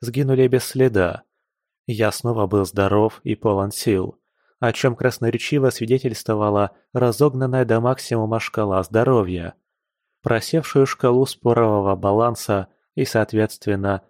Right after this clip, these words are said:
напрямую зависящую от неё шкалу духа Стикса восстанавливал,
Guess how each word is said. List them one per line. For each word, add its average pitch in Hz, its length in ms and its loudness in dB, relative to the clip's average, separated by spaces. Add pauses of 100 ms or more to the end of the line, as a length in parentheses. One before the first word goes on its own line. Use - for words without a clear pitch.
напрямую 123 600 2
зависящую 107 720 0
от - 120 -6
неё 107 240 0
шкалу 104 580 -2 (100)
духа 110 340 -2
Стикса 101 600 -4 (280)
восстанавливал, 104 1120 0